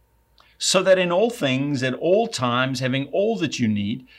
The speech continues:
you can abound in every good work." God said, "I'm gonna give you power,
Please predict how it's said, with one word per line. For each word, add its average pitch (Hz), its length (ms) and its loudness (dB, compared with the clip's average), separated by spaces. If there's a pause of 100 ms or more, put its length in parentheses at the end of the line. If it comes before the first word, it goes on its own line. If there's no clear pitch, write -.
(160)
you 135 320 -2
can 170 220 -4
abound 127 500 0
in 131 160 -2
every 120 320 -2
good 139 200 -4
work." 160 320 -6
God 240 360 -4
said, - 380 -8 (280)
"I'm 254 240 -8
gonna 302 140 -6
give 156 160 -4
you 160 100 -8
power, 123 560 -6